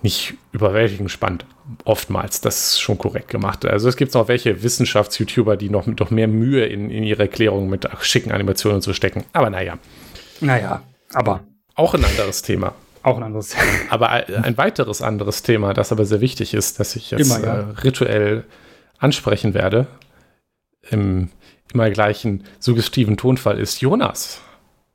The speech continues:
Speaker 1: trinkst du Bier?
Speaker 2: Ja,
Speaker 1: Wow.
Speaker 2: tatsächlich. Ich habe extra, ich hab sogar extra noch welches gekauft, weil ich jetzt, äh, auch schon irgendwie keins da hatte mehr.
Speaker 1: Ah,
Speaker 2: Kommt auch vor, ja, ja.
Speaker 1: Schon alles weggesoffen, ich, ja.
Speaker 2: Nee,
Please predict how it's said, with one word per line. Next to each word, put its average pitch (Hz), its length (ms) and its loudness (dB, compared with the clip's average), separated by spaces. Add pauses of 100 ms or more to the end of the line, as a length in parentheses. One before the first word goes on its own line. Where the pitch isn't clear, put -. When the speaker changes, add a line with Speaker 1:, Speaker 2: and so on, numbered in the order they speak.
(1200)
Speaker 1:
trinkst - 320 0
du 147 80 4
Bier? 196 340 0 (680)
Speaker 2:
Ja, 143 360 -2 (200)
Speaker 1:
Wow. 101 100 0
Speaker 2:
tatsächlich. 127 380 4
Ich 117 120 -4
habe 135 140 2
extra, - 160 -4
ich - 320 -12
hab 135 60 4
sogar 143 160 2
extra 160 180 0
noch 139 100 4
welches 131 160 0
gekauft, 143 400 0
weil 117 80 0
ich 113 80 -6
jetzt, - 260 -4
äh, 123 100 0
auch 120 180 4
schon - 340 -2 (100)
irgendwie 113 280 2 (600)
keins 117 280 0
da 131 180 2
hatte 123 160 -4
mehr. 123 220 -4 (520)
Speaker 1:
Ah, 175 140 4 (280)
Speaker 2:
Kommt 117 180 4
auch 131 140 4
vor, 117 180 4
ja, 120 140 4
ja. 120 100 4
Speaker 1:
Schon 131 140 4
alles 139 320 2
weggesoffen, 110 560 0
ich, - 180 -6
ja. 107 160 -2 (800)
Speaker 2:
Nee, 123 420 2